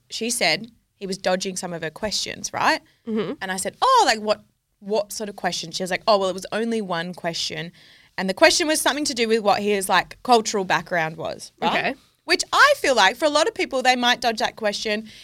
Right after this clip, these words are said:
Speaker 1: if they've got a lot of trauma or maybe a lot of stigma or however
Speaker 2: It's a very
Speaker 1: that looks.
Speaker 2: specific question, I feel.
Speaker 1: Yes. But just to clarify, they had only been talking on Tinder.
Speaker 2: Okay, I was gonna ask, have that had, did they actually met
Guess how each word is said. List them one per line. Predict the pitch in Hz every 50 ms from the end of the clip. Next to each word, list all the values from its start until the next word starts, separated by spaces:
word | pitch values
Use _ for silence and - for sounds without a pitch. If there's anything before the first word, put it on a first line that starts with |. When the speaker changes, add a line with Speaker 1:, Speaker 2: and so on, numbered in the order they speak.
| - _ -
Speaker 1:
if | 208 208
they've | 208 196
got | 202 190
a | 185
lot | 180 175 180
of | -
trauma | - 359 339 320 320 320 320 311 302 285
or | - 202
maybe | 202 190 190 185 196 196 190 190
a | -
lot | 180 175 170
of | 170
stigma | - - - 269 269 220 233 233 226 226 220 -
or | 185 180 190
however | 196 202 190 190
Speaker 2:
It's | 180 403
a |
very | 480 571 165
Speaker 1:
that | 175
looks. | 180 -
Speaker 2:
specific | 440 - - 302 269 - 233 - -
question, | - 214 190 - - - - - 92 - 196 190 -
I | 190 202
feel. | - 170 160 147 180 220
Speaker 1:
Yes. | - 220 233 208 - - - - - - _ - - - - -
But | 311 285 - - - _ _ _ _ _ _ _ _ _ - -
just | 370 427 427 -
to | 392
clarify, | - 330 277 262 262 - 262 240 240
they | 233 262 262
had | 254 262 254 - -
only | - 262 277 294 285 285 294 302
been | 240 247 247 254 233 - - -
talking | - - 214 202 202 202 - 202 196 196 202 208 208 - _ _ _ _
on | - 190 196 190
Tinder. | 185 196 185 175 170 160 139 - 190 - _ _ _ -
Speaker 2:
Okay, | 220 - 185
I | 143 180
was | 254 -
gonna | - 277 269
ask, | 226 202 226 220 - 247
have | 240 -
that | - - 196
had, | 240 196 175 -
did | - 202 196
they | 190 185
actually | 185 190 185 - 185 170
met | 175 170 - -